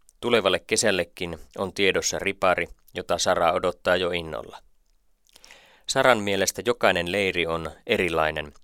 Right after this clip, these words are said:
koska leiriläiset vaihtuvat. Palkitsevaa on, kun kaikille riittää kavereita eikä kukaan ole yksin. "Koen,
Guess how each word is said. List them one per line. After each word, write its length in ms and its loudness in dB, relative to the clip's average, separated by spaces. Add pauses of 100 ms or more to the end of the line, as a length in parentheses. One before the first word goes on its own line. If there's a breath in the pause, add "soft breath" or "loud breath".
(120)
koska 300 -6
leiriläiset 580 -2
vaihtuvat. 680 -2 (680 loud breath)
Palkitsevaa 640 2
on, 300 2 (240)
kun 180 -8
kaikille 420 0
riittää 460 -2
kavereita 640 0 (240)
eikä 200 -6
kukaan 360 0
ole 220 -4
yksin. 380 -8 (2000 soft breath)
"Koen, 360 2